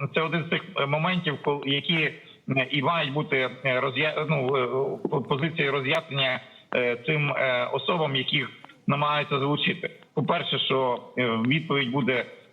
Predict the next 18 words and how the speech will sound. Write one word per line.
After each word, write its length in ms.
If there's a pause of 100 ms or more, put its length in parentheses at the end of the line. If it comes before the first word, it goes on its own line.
(200)
е, 120
обов'язкова. 800 (300)
По-друге, 420
то, 220
що, 440 (1200)
е, 340 (240)
заробіток 720
не 200
такий 420 (240)
легкий 640
і 100
не 120
завжди 280
він, 300
е, 320
отримується. 800 (380)
І, 160 (140)
е, 540